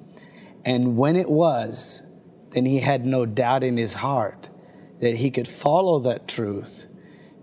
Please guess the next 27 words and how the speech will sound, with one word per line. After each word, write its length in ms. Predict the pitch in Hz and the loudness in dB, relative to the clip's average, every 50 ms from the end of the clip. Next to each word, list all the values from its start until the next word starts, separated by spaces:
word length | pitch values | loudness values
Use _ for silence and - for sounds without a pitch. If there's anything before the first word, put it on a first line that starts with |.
| - - | -4 0
and 280 | 139 143 139 135 131 | 0 2 2 2 2
walk 440 | 123 123 135 143 147 151 147 - - - | 2 2 2 4 4 2 0 -2 -6 -6
out 640 | - 147 156 165 180 170 - - - - - - - - - - - - - | -2 0 0 2 2 0 -2 -4 -6 -14 -14 -16 -16 -16 -20 -20 -20 -10 -4
of 160 | - 120 113 107 | -2 -2 -2 0
that 220 | 123 120 110 - | 0 -2 -2 -2
place 300 | - 131 131 127 120 - | -2 -2 -2 0 -2 -2
of 140 | - 117 104 | -4 -6 -4
wanting 440 | 107 107 127 127 123 113 - 120 113 | -2 -2 0 0 0 -2 -2 -4 -4
to 140 | - - 120 | -4 -4 -4
retaliate 680 | 107 110 113 - - 123 120 120 117 117 120 117 117 110 | -4 -4 -4 -2 -2 -2 -2 0 0 0 0 0 0 -2
and 140 | 117 113 107 | -2 -4 -2
get 140 | 110 117 110 | -2 -4 -4
vengeance 540 | 117 110 123 120 120 110 107 117 113 - - | -4 -2 -2 -2 -2 -2 -4 -4 -6 -6 -4
to 140 | - 135 | -4 -4
a 80 | 113 110 | -6 -6
place 380 | - - 123 120 117 113 - - - - - - - - | -6 -4 -2 0 -2 -2 -4 -6 -14 -16 -20 -16 -6 -2
where 160 | - 127 120 | 0 0 0
he 160 | 107 113 127 | 0 -2 -4
can 180 | 117 - 120 110 | -2 -2 -2 -2
actually 480 | 110 123 123 120 - - 131 117 110 | -2 -2 -2 -2 -2 -2 -2 -2 -4
forgive. 600 | 107 - - 117 107 110 123 120 120 107 107 - - - - - - - - - - | -4 -6 -6 -4 -2 0 0 0 0 -2 -6 -12 -16 -18 -18 -16 -16 -16 -18 -8 -2
But 120 | - 139 | 0 2
what 200 | 135 135 143 143 | 2 4 2 2
is 220 | 135 131 123 117 - - - - - - | 2 2 0 -2 -4 -8 -12 -4 0 2
awesome 580 | 147 175 208 233 208 - - - 156 139 131 | 2 4 2 0 0 -2 -2 0 0 0 0
about 340 | 131 117 110 127 117 113 110 | 0 0 0 0 0 -2 -2
this 220 | 120 117 104 - | -4 -4 -4 -4